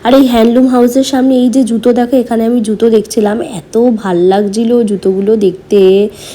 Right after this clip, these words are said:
মানে, আমি কি বলবো, প্রত্যেকটা জুতোর যেন প্রেমে পড়ে যাচ্ছিলাম। ওই অপোজিটে না অনেক কানেরও বিক্রি হচ্ছিল, সেগুলোও দেখছিলাম। আমি একটা কানের নিয়েছি, খুব বেশি নিইনি, কারণ আমি না এখন বেশি ভারী কানের বা একটু হালকা কা-, ভারী কানেরই পরতে পারি না, কি জানি কেন আমার কানে যন্ত্রণা করে।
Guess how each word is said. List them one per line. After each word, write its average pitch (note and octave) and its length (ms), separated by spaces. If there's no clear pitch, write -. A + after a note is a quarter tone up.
মানে, G#3+ 200
আমি B3+ 240
কি C4 220
বলবো, G3+ 460
প্রত্যেকটা A#3+ 720
জুতোর A3+ 380
যেন B3 240
প্রেমে G#3 280
পড়ে G#3 240
যাচ্ছিলাম। G3 460
ওই G3 120
অপোজিটে G#3+ 540
না D#4+ 140
অনেক A#3+ 280
কানেরও G3 380
বিক্রি G3 340
হচ্ছিল, F#3+ 400
সেগুলোও A3 420
দেখছিলাম। G3 520
আমি C4 220
একটা C4 280
কানের A3+ 300
নিয়েছি, A#3 260
খুব C#4+ 240
বেশি C#4 280
নিইনি, C4+ 280
কারণ B3 280
আমি B3 200
না C4 100
এখন B3+ 220
বেশি A#3 440
ভারী A3 280
কানের A#3+ 340
বা A#3+ 80
একটু A#3+ 220
হালকা A3 360
কা-, A3 220
ভারী A3+ 240
কানেরই B3+ 320
পরতে A3+ 340
পারি F#3 220
না, F#3 140
কি B3 160
জানি C4 220
কেন A#3+ 240
আমার A#3 180
কানে G#3 280
যন্ত্রণা F#3+ 460
করে। F#3 220